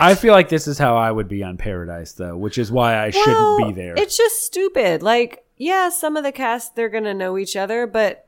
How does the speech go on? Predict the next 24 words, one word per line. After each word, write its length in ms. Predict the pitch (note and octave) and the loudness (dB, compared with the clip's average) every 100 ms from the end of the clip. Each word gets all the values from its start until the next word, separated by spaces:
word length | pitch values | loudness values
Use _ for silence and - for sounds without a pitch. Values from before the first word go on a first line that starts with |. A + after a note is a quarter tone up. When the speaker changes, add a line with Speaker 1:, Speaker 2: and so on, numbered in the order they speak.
| - | -2
Speaker 2:
I 100 | A3 | 0
feel 140 | A#3 | 2
like 160 | B3+ A#3+ | 0 0
he 160 | B3 | 2
acts 300 | A#3 A3 A3 | 4 4 2
like 160 | G#3+ G3+ | -2 -4
he's 200 | G#3+ G3+ | -4 -6
from, 220 | - G3+ | -2 -2
like, 480 | F#3+ D#3+ D#3+ D#3 - _ _ _ _ _ _ _ _ _ | -2 -4 -4 -10 -18 _ _ _ _ _ _ _ _ _
I 100 | - | -12
don't 160 | E3 D#3 | -8 -8
know, 160 | - - | -8 -10
Meredith's 800 | E3+ F3 F#3+ G3+ G#3 F3 F3 - | -6 -2 2 4 4 2 -4 -4
season. 720 | - - - F#3 E3 D#3 - | -10 -10 -6 -4 -4 -4 2
Speaker 1:
Right, 420 | F3+ F3 C#3 E3+ E3+ | 6 8 8 4 2
yeah. 160 | D#3+ | 4
<laughs> 760 | C#3+ - B3 - - D#4 - D#4 - - - B3 - - - - - - - | 4 6 6 8 6 6 4 4 4 -4 -6 -12 -6 -8 -8 -20 -18 -14 4
Well, 180 | A3+ A3+ | 8 10
and 120 | G#3+ | 8
also, 480 | F#3+ A3 A3 G#3 G3 | 8 6 4 0 4
like, 300 | F#3+ E3+ - | 6 6 2
some 300 | - G3 F#3+ | 0 2 4
people 340 | G#3 G3 F#3 | 2 0 0
like 480 | E3 D#3+ G3 G#3 - | 0 0 0 -4 -14